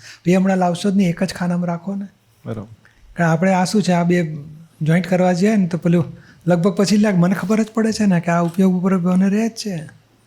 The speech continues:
Speaker 1: આ જાગૃતિ ઓછી રહે છે, મને ખબર પડી ગઈ એટલે હું ઉપયોગમાં, ઉપયોગ ઉપર ઉપયોગમાં આવી ગયો. ના, મેં સાંભળેલું એવો પ્રશ્ન, ઓલા મહાત્માઓ થોડાક આમ ગોઠવી ગોઠવી, "એની પર જોનાર છે, એની પર જોનાર, એની પર જોનાર."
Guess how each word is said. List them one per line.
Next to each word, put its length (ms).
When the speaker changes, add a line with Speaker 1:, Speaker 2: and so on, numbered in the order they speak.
Speaker 1:
આ 40
જાગૃતિ 360
ઓછી 240
રહે 120
છે, 120
મને 120
ખબર 240
પડી 220
ગઈ 100
એટલે 180
હું 180
ઉપયોગમાં, 760
ઉપયોગ 320
ઉપર 220
ઉપયોગમાં 420
આવી 120
ગયો. 260
ના, 60
મેં 140
સાંભળેલું 460
એવો 200
પ્રશ્ન, 760
ઓલા 140
મહાત્માઓ 460
થોડાક 300
આમ 160
ગોઠવી 280
ગોઠવી, 300
"એની 160
પર 160
જોનાર 340
છે, 100
એની 180
પર 160
જોનાર, 260
એની 140
પર 140
જોનાર." 400